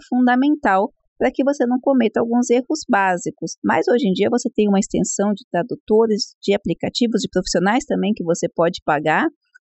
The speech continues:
é, para esse processo. Então, a gente tá numa outra realidade de concepção social. Por exemplo, aqui chegou no Brasil uma época que as escolas de inglês explodiram,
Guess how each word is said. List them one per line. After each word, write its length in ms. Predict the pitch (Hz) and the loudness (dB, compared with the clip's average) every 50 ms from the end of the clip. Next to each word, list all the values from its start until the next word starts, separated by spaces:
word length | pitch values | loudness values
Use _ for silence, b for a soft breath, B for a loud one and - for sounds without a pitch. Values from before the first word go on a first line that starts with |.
| - | 0
é, 260 | - 185 180 175 170 165 - | 2 4 4 4 4 2 0
para 180 | - 180 175 175 | 0 0 0 2
esse 240 | 165 160 - - - | 2 0 -2 -2 -6
processo. 580 | - 202 214 247 - - 226 190 220 - - 254 | -4 -2 -2 -2 0 0 0 0 0 0 -2 -4
Então, 180 | 254 - 233 247 | -2 0 0 2
a 40 | |
gente 180 | 262 285 285 - | 2 2 0 0
tá 160 | - 262 240 302 b b b b b b _ - | -2 -2 -2 -2 b b b b b b _ 2
numa 360 | 247 277 302 320 330 - - _ - | 4 6 6 6 4 2 0 _ 2
outra 800 | 196 214 220 233 254 269 285 302 311 320 302 - 381 311 285 302 | 4 6 6 6 6 6 4 2 2 -2 -2 -2 0 0 0 0
realidade 760 | 294 311 254 247 254 269 294 254 233 202 190 180 185 190 - 233 262 - _ - | 2 2 2 2 2 0 0 2 2 4 4 2 2 2 0 -2 -2 -2 _ -4
de 180 | 185 175 196 196 | -2 0 0 -2
concepção 680 | - - 233 247 - - 226 - - - - 208 214 226 | 0 0 0 0 0 0 -4 -4 -4 -2 0 0 0 0
social. 600 | - - 254 254 - - 277 240 190 160 135 - _ _ _ _ _ _ - | 0 -2 -2 -2 0 0 0 2 2 2 0 -2 _ _ _ _ _ _ -2
Por 160 | - 208 202 | 0 0 2
exemplo, 480 | 214 196 175 160 143 - - 151 147 - _ _ _ _ - | 2 0 2 0 0 0 -2 -4 -4 -6 _ _ _ _ -4
aqui 260 | 165 170 165 - 202 | -4 -4 -2 -2 -2
chegou 320 | - - 233 226 - 214 208 | 0 0 0 0 0 0 0
no 80 | 202 | 0
Brasil 360 | 190 190 190 185 180 180 185 | 0 0 0 0 2 0 0
uma 160 | 185 190 180 170 | 2 2 2 0
época 240 | 170 - - 240 240 | 0 0 -2 -4 -2
que 120 | - 285 262 | 0 0 0
as 80 | 240 | 0
escolas 440 | 240 - - - 190 190 196 196 190 | -2 -8 -4 -2 0 2 2 0 0
de 120 | - 185 | 0 -2
inglês 440 | 180 165 170 175 190 214 - - - - | 0 2 2 2 2 0 -4 -10 -8 -6
explodiram, 800 | 233 - - - 349 359 311 - - 254 285 277 214 180 - | -6 -6 -2 2 2 2 2 2 2 4 4 4 2 0 -2